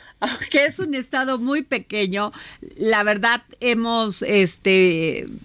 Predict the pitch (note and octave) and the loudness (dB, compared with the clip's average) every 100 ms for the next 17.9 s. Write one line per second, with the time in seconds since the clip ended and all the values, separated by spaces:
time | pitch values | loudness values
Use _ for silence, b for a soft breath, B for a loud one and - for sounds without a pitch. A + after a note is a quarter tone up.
0 | - F#3 A3 - B3+ A#3+ A#3 A3+ G#3+ G#3+ | -6 0 2 2 2 4 4 4 2 4
1 | G#3+ G#3 G#3+ G#3 G#3+ G#3+ G#3+ - A#3+ A#3 | 4 4 2 2 2 0 -4 -2 0 0
2 | - A3 G#3 G3+ - A3+ - - G#3+ G3 | 0 0 2 2 0 -4 -2 0 2 2
3 | F3+ E3+ - F#3+ F3+ - - _ _ G3 | 2 -2 -4 -4 -4 -8 -14 _ _ -6
4 | F#3 A#3 A#3 B3+ A3+ G3+ D#3+ F#3 F#3+ G3+ | -4 0 0 0 0 0 2 2 4 2
5 | G3+ B B B - G#3+ A#3 B3+ - B3 | -2 B B B -4 0 2 0 -2 0
6 | A#3 A3 G#3 G3 F3+ E3+ E3 - F#3 F3+ | 2 2 2 0 0 -2 -4 -6 -2 -2
7 | E3 _ - - - F3+ - F#3+ F#3 F#3 | -4 _ -20 -20 -20 -20 -2 2 4 6
8 | F#3 F3+ F3+ F3 E3+ E3+ - - - F3 | 6 4 4 4 4 2 0 -8 0 4
9 | A3+ A#3+ A#3+ A3 F#3+ G#3 F#3 F#3 - B3+ | 6 6 4 4 2 2 4 2 4 4
10 | - A#3 G#3 A3 - _ _ _ _ _ | 4 2 2 0 -6 _ _ _ _ _
11 | G3 G3 G#3+ G#3+ G#3+ G#3+ G3 G3+ G#3+ G#3+ | 0 2 2 2 0 0 2 4 4 2
12 | G#3+ - G3 F3+ G3 - F#3+ F#3 G3+ G#3 | 0 0 0 0 0 0 2 4 6 6
13 | G#3 G#3+ G3+ G3 F3 F#3 F#3+ G3+ G#3 - | 4 2 4 4 2 2 2 2 2 0
14 | G3+ G3 E3+ F3+ F3 E3+ - - F3 E3 | 0 2 2 4 4 2 -2 2 4 6
15 | E3+ D#3+ F#3 G3+ G#3 G3+ G#3 A3+ A3 A3 | 4 4 4 6 4 4 4 4 2 0
16 | A3 G3+ E3 C#3+ - E3+ F3 G3 G#3+ F#3 | -2 -2 -6 -6 -10 -6 -4 0 0 2
17 | G#3 G#3 A#3 A3+ - A#3 G3 F#3 G3 | 2 0 0 0 4 4 4 0 -2